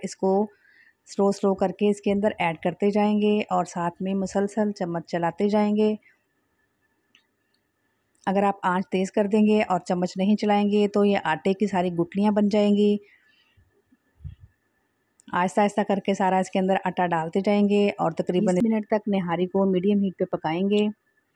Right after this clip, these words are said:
आप देख सकते हैं निहारी को पकते हुए बीस मिनट हो चुके हैं और ये इसकी थिकनेस आप देख सकते हैं। बस हमें इतना ही थिक रखना है। अगर आपको ज़्यादा थिक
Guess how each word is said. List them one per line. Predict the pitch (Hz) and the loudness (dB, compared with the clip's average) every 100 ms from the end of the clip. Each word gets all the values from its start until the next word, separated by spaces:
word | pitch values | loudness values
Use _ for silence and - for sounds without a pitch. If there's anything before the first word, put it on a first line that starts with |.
| _ _ _ _ _ _ _ _ _ _ _ _ _ _ _ _ - _ _ - _ | _ _ _ _ _ _ _ _ _ _ _ _ _ _ _ _ -20 _ _ -20 _
आप | 180 175 | -6 -4
देख | 165 165 | -4 -6
सकते | - - 214 | -6 -4 0
हैं | 214 208 | 2 2
निहारी | 202 190 170 | 0 0 -2
को | 170 196 | -2 -4
पकते | 170 - | -4 -4
हुए | 190 202 | 0 0
बीस | 165 165 - | -2 -6 -4
मिनट | 185 185 - | -4 -4 -2
हो | 160 | -2
चुके | 175 202 202 | -2 -4 -2
हैं | 202 196 196 - | -2 -2 -2 -4
और | 180 175 | -4 -4
ये | 170 165 - | -6 -8 -10
इसकी | - 180 180 214 _ _ _ _ _ | -8 -4 -4 -4 _ _ _ _ _
थिकनेस | 208 202 196 208 | -4 -2 -2 -2
आप | 202 | -2
देख | - 196 | -2 -2
सकते | - - 208 | -4 -6 -4
हैं। | 202 208 202 202 196 | -2 0 0 -2 -2
बस | 185 - | -4 -2
हमें | 190 185 | -4 -4
इतना | - 175 185 202 | -6 -6 -2 0
ही | 208 | 0
थिक | 202 175 | -2 -4
रखना | 185 196 202 202 | -4 -4 -2 -2
है। | 202 202 202 - | -2 -2 -4 -8
अगर | 165 175 | -6 -2
आपको | 175 - 180 | -2 -2 -2
ज़्यादा | 175 160 185 | -2 -2 -4
थिक | 214 | -4